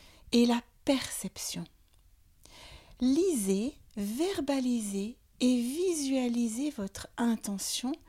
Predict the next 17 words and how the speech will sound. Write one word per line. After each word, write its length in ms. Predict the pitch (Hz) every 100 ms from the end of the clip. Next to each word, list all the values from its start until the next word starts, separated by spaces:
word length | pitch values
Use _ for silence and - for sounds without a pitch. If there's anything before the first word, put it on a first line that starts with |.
| - - - -
le 140 | 233
plus 300 | 247 - 269
souvent 540 | - - - 359 330 294
possible, 720 | 240 220 - 180 170 180 180 - - - - - -
en 160 | 220
ressentant 840 | 208 226 349 - - 277 - 240 - -
émotionnellement 1120 | 339 320 285 262 - 240 226 214 202 196 196 -
et 120 | 214
physiquement 1000 | 208 - - 349 302 240 - - 185 175 - - - - - -
ce 220 | - -
que 240 | 220 - 214
cela 420 | - 208 196 196 - _
provoque 580 | - - 220 208 208 -
en 100 | 185
vous. 200 | 180 - - - - - _ - - _ _ _ - - - - -
Cette 380 | - 208 202
étape 420 | 214 208 277 285